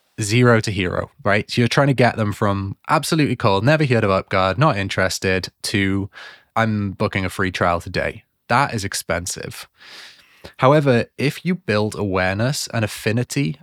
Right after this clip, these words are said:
and also build kind of trust from your audience over time,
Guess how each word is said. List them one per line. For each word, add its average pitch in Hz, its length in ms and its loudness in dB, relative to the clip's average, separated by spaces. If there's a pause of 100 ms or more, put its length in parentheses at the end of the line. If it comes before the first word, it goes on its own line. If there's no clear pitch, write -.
(140)
and 104 360 -2 (120)
also 117 320 0
build 98 500 -2 (140)
kind 98 200 -2
of - 160 -10
trust - 680 0 (140)
from - 440 -2
your 101 240 0
audience 117 480 0
over 95 220 -4
time, 104 640 -2